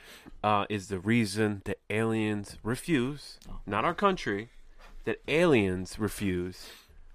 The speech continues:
Speaker 1: to come forward and show themselves.
Speaker 2: Oh, without a doubt, man. Like, uh,
Speaker 1: You'll
Speaker 2: we're not
Speaker 1: catch
Speaker 2: gonna,
Speaker 1: glimpses.
Speaker 2: we'll, we'll, we'll get right into the would you rathers, but without a doubt, like, without a fucking doubt, they are so much more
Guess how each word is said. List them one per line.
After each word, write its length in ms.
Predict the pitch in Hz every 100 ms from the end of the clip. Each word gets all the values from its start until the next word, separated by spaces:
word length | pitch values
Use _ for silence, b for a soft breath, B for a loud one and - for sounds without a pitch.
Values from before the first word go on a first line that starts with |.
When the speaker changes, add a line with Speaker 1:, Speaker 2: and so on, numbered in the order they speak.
| - -
Speaker 1:
to 80 | -
come 240 | - 113 107
forward 440 | 117 107 98 - - - - -
and 100 | 95
show 240 | - 110
themselves. 600 | 95 87 - 78 - - - - - - - - _ _ _ -
Speaker 2:
Oh, 380 | 190 123 95 95 - -
without 320 | 165 208 175
a 80 | 127
doubt, 560 | 113 - 165 170 151 117
man. 340 | 113 110 110
Like, 340 | 110 107 - -
uh, 60 | 95 -
Speaker 1:
You'll 180 | 113 135
Speaker 2:
we're 80 |
not 80 | 220
Speaker 1:
catch 80 | 190
Speaker 2:
gonna, 80 | 175
Speaker 1:
glimpses. 300 | 185 214 120 208 -
Speaker 2:
we'll, 40 | 165
we'll, 240 | 202 196 -
we'll 140 | 180
get 180 | 185 185
right 140 | 170 170
into 180 | 160
the 80 | 151
would 180 | 151 143
you 60 | 135
rathers, 400 | 151 147 123 117
but 240 | 120 -
without 240 | 127 180
a 60 | 160
doubt, 400 | 117 131 156 135
like, 380 | 131 117 - 123 B B B B B B B B -
without 500 | 131 - 151 160 - 123
a 80 |
fucking 540 | 117 - 170 165 170 143
doubt, 420 | 131 127 104 95 _ _ -
they 180 | 135 147
are 120 | 131
so 580 | - - - 156 160 151
much 320 | 139 127 -
more 520 | 127 120 117 107 104